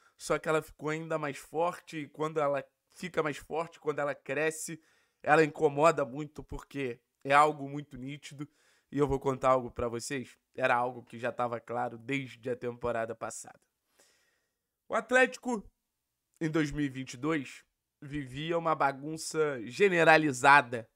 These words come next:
quando o Luiz Felipe Scolari assume o clube. E o Filipão, ele é muito importante naquele momento, quinze vitórias, quinze jogos sem perder, é, vitórias seguidas e tudo mais.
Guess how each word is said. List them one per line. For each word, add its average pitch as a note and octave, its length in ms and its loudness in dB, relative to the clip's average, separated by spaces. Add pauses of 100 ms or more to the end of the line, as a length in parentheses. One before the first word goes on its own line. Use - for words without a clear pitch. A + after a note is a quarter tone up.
(600)
quando C3+ 240 4
o C#3 40 4
Luiz C3+ 240 2
Felipe C3 360 -8
Scolari B2 500 -2
assume B2 400 -10
o B2 60 -10
clube. B2 340 -14 (680)
E D#3 60 0
o D#3+ 60 2
Filipão, G#3+ 340 4
ele A#3 100 10
é - 20 4
muito A3+ 220 0
importante D#3+ 640 0
naquele B2+ 260 -6
momento, B2+ 460 -8
quinze B2+ 280 -14
vitórias, B2 600 -8 (260)
quinze D3+ 260 -6
jogos C3+ 280 -2
sem C3 100 -12
perder, C3+ 640 -4 (300)
é, B2+ 160 0
vitórias B2+ 520 -2
seguidas C3 600 -6
e A#2+ 80 -8
tudo C3+ 240 -10
mais. C3+ 440 -6